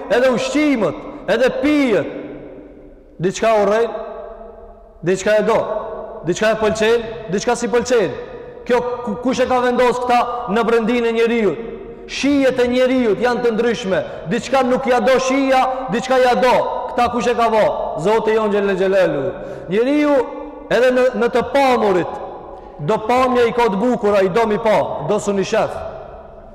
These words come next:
Ka pamje të neveritse, s'mundet mi pa. Njeriu ka frikë, ka frikë, frikë argumenton se se do.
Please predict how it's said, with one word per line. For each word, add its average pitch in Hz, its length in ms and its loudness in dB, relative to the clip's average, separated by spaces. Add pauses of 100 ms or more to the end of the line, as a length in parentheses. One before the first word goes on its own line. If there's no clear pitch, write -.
(300)
Ka 185 160 4
pamje 240 340 4
të 202 80 -2
neveritse, 233 720 2
s'mundet 269 320 2
mi 247 160 0
pa. 247 160 4 (1300)
Njeriu 254 400 2
ka 269 220 2
frikë, 262 560 0 (2000)
ka 233 220 2
frikë, 247 520 0 (260)
frikë 233 300 2
argumenton 240 460 2
se 220 120 2
se 226 180 0
do. 247 160 4